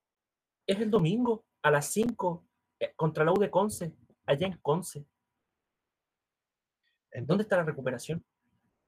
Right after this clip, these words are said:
Speaker 2: ¿dónde está la
Speaker 1: ¿Dónde
Speaker 2: setenta y dos
Speaker 1: está?
Speaker 2: horas?
Speaker 1: ¿Dónde está, dónde está el descanso?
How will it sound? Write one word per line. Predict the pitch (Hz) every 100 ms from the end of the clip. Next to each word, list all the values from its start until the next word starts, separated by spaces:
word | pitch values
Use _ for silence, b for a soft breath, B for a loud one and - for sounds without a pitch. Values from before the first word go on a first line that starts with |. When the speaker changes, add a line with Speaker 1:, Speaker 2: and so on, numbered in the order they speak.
| _
Speaker 2:
¿dónde | 151 160
está | 156
la | 156
Speaker 1:
¿Dónde | -
Speaker 2:
setenta | 156 196
y | 139
dos | 151
Speaker 1:
está? | 196
Speaker 2:
horas? | 202 - _ _ _ _ _ _ _ _ _ _
Speaker 1:
¿Dónde | 127 185 180
está, | - 202 214 214
dónde | 156 190
está | 185 196
el | 185
descanso? | 175 180 185 214 214